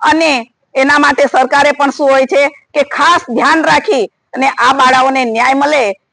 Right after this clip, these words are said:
એવી હું આશા રાખું છું. અને જ્યારે જ્યારે અમે આવેદનપત્ર આપવા માટે આવીએ છીએ ત્યારે એટલું પણ કહીએ છીએ કે આ કાયદા અને વ્યવસ્થાની સખત જરૂર છે. અને જ્યારે આ બાળાઓ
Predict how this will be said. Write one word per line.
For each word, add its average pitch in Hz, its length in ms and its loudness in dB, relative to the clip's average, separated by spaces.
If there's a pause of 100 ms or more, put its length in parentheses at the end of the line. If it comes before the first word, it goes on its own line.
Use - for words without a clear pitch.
(120)
એવી 254 180 0
હું 247 380 0 (180)
આશા 269 320 2
રાખું 302 300 0
છું. 330 300 -2 (280)
અને 294 460 0 (180)
જ્યારે 254 340 2
જ્યારે 277 220 0
અમે 269 200 0
આવેદનપત્ર 277 720 0
આપવા 262 340 0
માટે 262 260 0
આવીએ 247 280 0
છીએ 254 240 0 (320)
ત્યારે 320 320 2
એટલું 339 300 -4
પણ 349 140 -2
કહીએ 294 260 0
છીએ 277 320 0 (340)
કે 262 280 2 (260)
આ 247 360 2
કાયદા 240 460 -2
અને 247 160 -2
વ્યવસ્થાની 226 600 -2
સખત - 400 -4
જરૂર 233 400 2
છે. 349 340 -2 (280)
અને 277 240 0
જ્યારે 226 360 0
આ 254 260 2
બાળાઓ 226 580 0